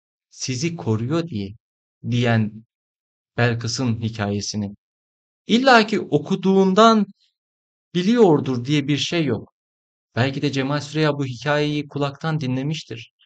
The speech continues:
duymuştur. Çünkü o Belkıs, Cemal Süreya'ya aslında çok çok uzak biri değildir. Kimdir o Belkıs biliyor musunuz?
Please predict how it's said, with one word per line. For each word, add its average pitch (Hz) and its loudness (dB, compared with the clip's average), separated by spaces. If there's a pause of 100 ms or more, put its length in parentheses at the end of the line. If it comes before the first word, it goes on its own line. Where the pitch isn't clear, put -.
(180)
duymuştur. 131 0 (1080)
Çünkü 120 -4 (720)
o 139 0
Belkıs, 127 -2 (320)
Cemal 160 6
Süreya'ya 196 4
aslında 180 0
çok 226 0
çok - 0
uzak 170 -2
biri 165 -2
değildir. 147 -4 (1300)
Kimdir 160 0
o 104 0
Belkıs 98 -4
biliyor 127 -6
musunuz? - -14